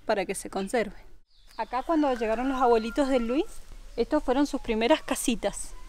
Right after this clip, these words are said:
de barro, de un adobe de un tamaño muy, muy considerable, porque como los inviernos eran mucho más crudos, tenían que, que ser mucho más reforzadas las casas.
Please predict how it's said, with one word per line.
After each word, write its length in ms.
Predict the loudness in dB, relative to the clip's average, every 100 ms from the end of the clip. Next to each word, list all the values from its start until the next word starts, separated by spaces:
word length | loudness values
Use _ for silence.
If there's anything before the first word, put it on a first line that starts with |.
| -10
de 300 | -6 -4 2
barro, 420 | 4 4 6 6 4 -2 -14 -14 -6
de 120 | 2 4
un 140 | 4
adobe 380 | 4 4 4 4
de 100 | 4
un 140 | 0
tamaño 480 | 0 2 2 0 0
muy, 920 | 0 0 0 -2 -2 0 0 0 -2 -2
muy 160 | -2
considerable, 880 | -2 -2 0 2 4 6 6 6 2 -2 -6 -4 -4 0 0
porque 320 | 4 2 2
como 240 | 0 0
los 160 | -2 -4
inviernos 420 | -2 0 0 0
eran 180 | -2 -2
mucho 300 | -2 -2 0
más 160 | -2
crudos, 640 | -2 2 4 4 2 -2 -6 -12 -10 -6 -4 -4 -2
tenían 360 | -2 0 0
que, 560 | 2 0 0 -2 -4 -6 -10 -8 -4
que 100 | -2
ser 160 | 0 2
mucho 260 | 0 2 2
más 220 | 2 2
reforzadas 680 | 0 0 0 4 6 6 4
las 140 | 0
casas. 420 | 0 0 0 -12